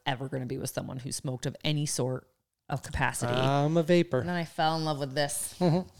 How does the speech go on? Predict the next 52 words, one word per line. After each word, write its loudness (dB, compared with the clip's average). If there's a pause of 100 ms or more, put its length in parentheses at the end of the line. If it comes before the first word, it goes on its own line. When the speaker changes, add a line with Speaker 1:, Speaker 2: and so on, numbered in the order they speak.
(140)
Speaker 1:
this -4
man 2
over 0
here, 2 (180)
<laughs> -4 (320)
and -6
I'm -6
stuck 4
with 6
a 2
smoker. -2 (220)
<laughs> -2
Speaker 2:
Yeah, 6
well, 8
I 6
mean, 6
it, 4 (600)
it -6
does 8
get 4
weird, 0 (300)
um, -4
when, -4 (180)
I -14
mean, -2
Hendrix 2
has 0
tried 2
to -6
grab 0
it 0 (160)
a -6
couple -2
times, -2
and 2
Speaker 1:
Yeah. 6
Speaker 2:
he 6
knows 8
to 0
put 2
it 4
up 4
to -2
his -2
mouth. -2
Like, -2
that's 8
Speaker 1:
Even 10
when 8
he 0
was, 6
like, 4